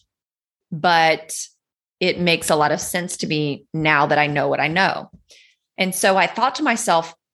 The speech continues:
"Why do I have to keep putting all this pressure on me to be the talent?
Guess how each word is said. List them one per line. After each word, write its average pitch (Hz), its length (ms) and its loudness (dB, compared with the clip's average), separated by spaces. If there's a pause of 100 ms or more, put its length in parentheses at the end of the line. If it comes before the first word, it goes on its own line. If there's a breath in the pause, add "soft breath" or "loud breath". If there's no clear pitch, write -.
"Why 190 400 -2
do 392 100 -2
I 320 80 2
have 220 240 -4
to 202 60 -6
keep - 500 -6 (760)
putting 208 300 2
all 196 240 4
this 220 200 -2
pressure 165 640 -2
on 160 240 -4
me 151 540 -2 (100)
to 196 120 0
be 151 640 0 (200)
the 151 60 -2
talent? - 640 -4